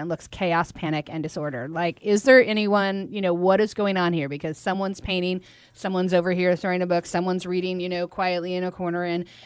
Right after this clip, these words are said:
and yet we do have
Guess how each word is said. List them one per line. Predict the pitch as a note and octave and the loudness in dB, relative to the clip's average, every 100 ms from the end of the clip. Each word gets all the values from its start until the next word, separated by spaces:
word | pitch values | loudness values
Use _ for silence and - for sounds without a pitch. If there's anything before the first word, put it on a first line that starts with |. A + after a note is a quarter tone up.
| - - - | -20 -18 -8
and | G#3+ | -6
yet | G#3+ B3 D#4+ G3 D#3+ - _ _ _ _ _ _ _ - - | -2 0 2 0 -4 -10 _ _ _ _ _ _ _ -16 -10
we | F3+ G3+ A#3 G#3+ | -4 -2 0 0
do | F3 F#3+ G3 F3 | 0 0 2 0
have | - - F#3 E3 D3 C#3 D#3 - | -4 -6 -2 -2 -4 -8 -12 -20